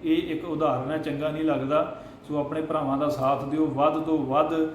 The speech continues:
ਖਡੂਰ ਸਾਹਿਬ ਦੀ ਸੰਗਤ ਇੱਕ ਵਾਰੀ ਦੱਸ ਦਿਓ ਮਾਝੇ ਵਾਲਿਓ ਵੀ ਵਾਕਈ ਅਸੀਂ ਮਾਝੇ ਦੇ ਮਝੈਲ ਕਲਗੀਧਰ ਪਾਤਸ਼ਾਹ ਦੇ ਲੜਾਕੂ ਸਿੰਘ,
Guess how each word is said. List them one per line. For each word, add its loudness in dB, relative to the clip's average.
ਖਡੂਰ 2
ਸਾਹਿਬ 2
ਦੀ 2
ਸੰਗਤ -2
ਇੱਕ -4
ਵਾਰੀ 0
ਦੱਸ 2
ਦਿਓ 2
ਮਾਝੇ 2
ਵਾਲਿਓ 2
ਵੀ 6
ਵਾਕਈ 4
ਅਸੀਂ -2
ਮਾਝੇ 0
ਦੇ -2
ਮਝੈਲ 0
ਕਲਗੀਧਰ -2
ਪਾਤਸ਼ਾਹ 0
ਦੇ 0
ਲੜਾਕੂ 2
ਸਿੰਘ, 0